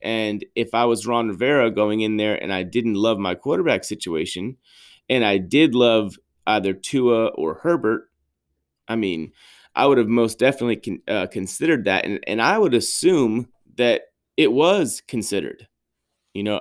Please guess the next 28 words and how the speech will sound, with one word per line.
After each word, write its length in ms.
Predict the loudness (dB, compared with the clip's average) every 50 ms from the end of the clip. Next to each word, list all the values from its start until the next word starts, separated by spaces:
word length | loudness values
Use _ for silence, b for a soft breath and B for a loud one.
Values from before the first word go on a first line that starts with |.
| -4 -4
I, 120 | -6 -4
I 100 | -2 -2
really 300 | 0 0 2 2 2 2
would. 180 | 2 4 4 2
I 40 | 2
think 240 | 2 0 0 0 0
Ron, 480 | 2 2 4 4 4 4 2 2 0 -2 -6 -4 -2
being 220 | 0 2 2 2
the 60 | 0
defensive 500 | -2 -2 -4 -4 -2 -4 -6 -8 -8 -4
coach 220 | -2 -2 -2 -2 -4
that 120 | -6 -4 -2
he 160 | 0 2 4
is, 280 | 4 4 4 2 0 B B B B B B B B _
probably 220 | -2 0 2 2
just 180 | 2 0 -2 -2
said, 140 | -2 -2 0
"You 60 | 0
know 140 | 0 2 2
what? 260 | 2 2 2 0 0
Give 120 | 0 0
me 80 | 0 0
Chase 340 | 0 0 0 0 0 0 0
Young, 400 | 0 0 2 0 0 -2 -4 -8 -10 _
and 440 | -6 -4 -4 -4 -4 -6 -6 -8 -12 -16 -12
we 260 | -6 -4 -2 -2 0
will, 320 | -2 -2 -2 0 0 0
uh, 300 | 0 0 0 -2 -4 -6